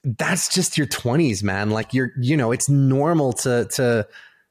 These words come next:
to take time to sort of figure your stuff out.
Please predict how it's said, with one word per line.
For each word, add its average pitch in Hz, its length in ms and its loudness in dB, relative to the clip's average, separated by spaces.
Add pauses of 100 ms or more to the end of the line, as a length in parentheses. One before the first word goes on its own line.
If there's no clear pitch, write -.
(220)
to 123 280 -2
take 151 280 -4
time 147 320 -2
to 117 100 -2
sort 123 180 0
of 117 100 -8
figure 135 300 0
your 123 140 0
stuff - 380 -2
out. 123 360 -2